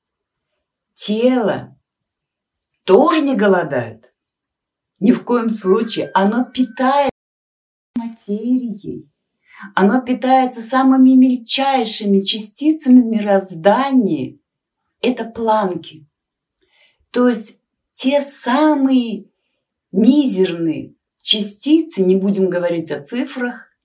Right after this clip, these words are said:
о сложных цифрах, из которого рождается, состоит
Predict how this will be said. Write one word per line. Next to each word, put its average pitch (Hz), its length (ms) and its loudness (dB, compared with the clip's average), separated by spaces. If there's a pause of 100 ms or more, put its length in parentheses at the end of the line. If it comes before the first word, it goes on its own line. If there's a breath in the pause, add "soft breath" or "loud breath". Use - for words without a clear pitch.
о 196 120 -4
сложных 185 640 0
цифрах, 160 540 -14 (200 loud breath)
из 202 380 -6
которого 247 1120 0 (2500)
рождается, 196 1160 0 (100)
состоит 214 1000 -6